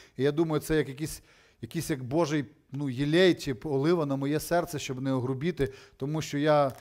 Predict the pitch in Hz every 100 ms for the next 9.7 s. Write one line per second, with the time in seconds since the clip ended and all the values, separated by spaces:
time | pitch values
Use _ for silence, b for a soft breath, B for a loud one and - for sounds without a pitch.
0 | B B 117 147 135 175 143 147 151 165
1 | - 131 131 143 151 147 156 131 131 160
2 | 131 135 131 175 185 - 147 135 139 143
3 | 139 131 127 127 131 123 - 139 123 120
4 | 110 B B - 202 151 151 156 143 131
5 | - 170 170 160 147 139 139 139 135 135
6 | 139 139 127 b b b 131 135 135 135
7 | 135 143 135 123 131 131 135 123 127 123
8 | 120 131 127 127 131 135 - 135 - 127
9 | 113 123 117 120 127 123 120